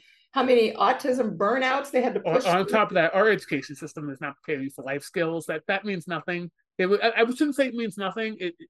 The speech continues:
Speaker 2: it, it means
Speaker 1: No, it
Speaker 2: something,
Speaker 1: doesn't.
Speaker 2: but
Speaker 1: It doesn't anymore.
Speaker 2: but exactly. It, it, it, th-, they don't, and not just college, they don't teach you life skills. And a second stat I'd like to throw out is that ninety-five percent of new jobs created since two thousand five are either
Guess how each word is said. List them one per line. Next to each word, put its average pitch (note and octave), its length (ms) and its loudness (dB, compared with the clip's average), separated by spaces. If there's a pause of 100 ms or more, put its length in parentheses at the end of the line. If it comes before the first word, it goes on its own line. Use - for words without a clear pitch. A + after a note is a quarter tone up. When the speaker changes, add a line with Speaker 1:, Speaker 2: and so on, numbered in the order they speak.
(240)
Speaker 2:
it, F3 160 -14
it G#3 160 -4
means B3 100 2
Speaker 1:
No, D#4+ 80 6
it C5+ 120 4
Speaker 2:
something, G#3+ 160 -2
Speaker 1:
doesn't. B4 240 2
Speaker 2:
but G3+ 80 0
Speaker 1:
It A3+ 60 -2
doesn't C#4+ 260 2
anymore. E4 520 4
Speaker 2:
but E3+ 200 2 (120)
exactly. F3 640 0
It, E3+ 180 -4 (100)
it, F#3+ 220 4
it, G3 160 -2 (440)
th-, A3+ 120 -2
they B3 100 4
don't, B3+ 200 0 (160)
and G3+ 160 0 (160)
not A#3 240 2
just F#3 160 -16
college, F3+ 340 -2
they F#3+ 80 -6
don't F#3 160 -8
teach F#3 200 -14
you E3+ 60 -6
life D#3+ 200 -2
skills. F#3+ 420 -4 (380)
And F3+ 100 2
a E3 40 0
second G3+ 400 -2
stat F3+ 360 -4
I'd E3+ 140 -6
like E3+ 200 -6
to F3 60 -20
throw F3+ 260 0
out F3+ 280 0
is D3 140 -8
that C#3+ 200 -4
ninety-five F3 760 -4
percent D3+ 380 -10
of B2+ 140 -14
new C#3 180 -8
jobs C3+ 500 -6
created C#3 540 -10
since - 220 -18
two - 100 -12
thousand C3+ 340 -10
five C3+ 380 -8
are C3 140 -14
either B2+ 180 -14